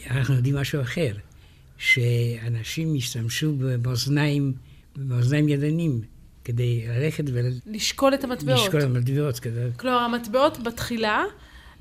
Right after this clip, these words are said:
Speaker 2: אה, שוויים נאמד לפי משקלם.
Speaker 1: בדיוק.
Speaker 2: ורק אחר כך הם הפכו לסמל של כסף,
Speaker 1: כן,
Speaker 2: של,
Speaker 1: כמובן,
Speaker 2: של
Speaker 1: קודם
Speaker 2: שווי,
Speaker 1: כל
Speaker 2: של
Speaker 1: אתה
Speaker 2: ערך.
Speaker 1: חייב לקבוע את המטבע, ואחרי
Speaker 2: כן.
Speaker 1: זה אתה שוקל.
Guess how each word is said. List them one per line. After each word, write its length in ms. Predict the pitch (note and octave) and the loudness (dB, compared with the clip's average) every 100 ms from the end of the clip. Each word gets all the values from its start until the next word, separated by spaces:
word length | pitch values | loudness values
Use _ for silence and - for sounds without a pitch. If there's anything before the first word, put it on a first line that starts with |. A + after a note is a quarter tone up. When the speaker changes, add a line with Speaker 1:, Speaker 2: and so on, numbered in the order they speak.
| - | -14
Speaker 2:
אה, 100 | G#3+ | -8
שוויים 560 | G3+ - A3 B3 C#4+ D4 | -6 -4 -2 2 4 4
נאמד 360 | C4 A#3+ C#4 B3+ | 2 2 2 0
לפי 200 | B3 C#4+ | -2 -2
משקלם. 680 | C4+ - C4+ C4+ G#3 E3 E3 - B2 | -2 -4 -2 -2 -2 -4 -10 -16 -6
Speaker 1:
בדיוק. 440 | B2 C3 B2 - - - - - - - - - - - - - - | 0 2 2 -2 -16 -20 -20 -20 -20 -20 -20 -20 -20 -20 -20 -20 -12
Speaker 2:
ורק 240 | G#3+ B3 C4+ | -8 -4 -4
אחר 160 | C4+ D4+ | -4 -4
כך 120 | - | -4
הם 80 | B3+ | -6
הפכו 220 | A#3+ B3 | -6 -4
לסמל 520 | A#3 A#3 C4 B3 G3 | -4 -2 -2 -2 -2
של 180 | E3 F3+ - | -6 -12 -12
כסף, 320 | F#3 - D3+ | -12 -12 -4
Speaker 1:
כן, 160 | - C3 | 2 2
Speaker 2:
של, 40 | A#2 | 2
Speaker 1:
כמובן, 320 | B2+ A#2 - | -2 -2 0
Speaker 2:
של 80 | - | 2
Speaker 1:
קודם 160 | D3 | 2
Speaker 2:
שווי, 60 | - | 2
Speaker 1:
כל 120 | D3 B2 | 2 2
Speaker 2:
של 60 | |
Speaker 1:
אתה 100 | A#2+ | 2
Speaker 2:
ערך. 100 | B2 | 2
Speaker 1:
חייב 340 | - A#2+ B2 A#2+ | 2 2 4 2
לקבוע 460 | A2+ B2+ B2+ C#3 | -2 -2 0 0
את 100 | B2+ | 0
המטבע, 600 | A#2+ B2 C#3 E3 E3 A2 G#2+ | 2 2 2 4 4 4 -2
ואחרי 300 | A2 - D3 | -4 2 2
Speaker 2:
כן. 40 | |
Speaker 1:
זה 160 | C3 B2+ | 2 -2
אתה 80 | A#2+ | -4
שוקל. 380 | C#3+ A#2+ E3 | -4 2 2